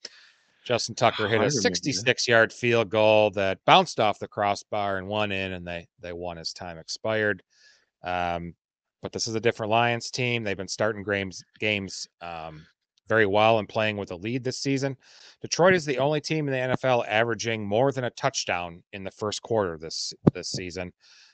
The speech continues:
Speaker 1: Um, and it should also be noted that the Lions are the third best in N F L in points allowed in the first quarter, too. So they are taking care of business. They need to do that again this week.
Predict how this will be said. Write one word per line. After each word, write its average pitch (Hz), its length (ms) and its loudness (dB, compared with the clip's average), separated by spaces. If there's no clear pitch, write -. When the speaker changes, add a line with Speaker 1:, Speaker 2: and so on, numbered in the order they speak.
Speaker 1:
Um, 92 600 0
and 110 100 -6
it 113 60 -6
should 113 140 2
also 143 260 2
be 113 120 0
noted 110 300 2
that 107 140 -6
the 110 80 -4
Lions 120 440 2
are 110 60 -4
the 104 100 -2
third 123 380 -4
best 113 340 -2
in 113 160 -8
N 117 160 -8
F 120 160 -8
L 117 220 -2
in 117 120 -12
points - 440 -12
allowed 120 640 -2
in 110 100 -12
the 104 80 -8
first 113 300 -8
quarter, 107 300 -4
too. 110 280 -6
So 131 120 -6
they 127 180 2
are 180 100 0
taking 127 360 -4
care 120 280 -2
of 95 100 -8
business. 117 480 -2
They 82 140 -10
need 104 240 -8
to 117 80 -8
do 113 200 -4
that 107 200 0
again 101 300 -4
this 104 220 -6
week. 104 200 -6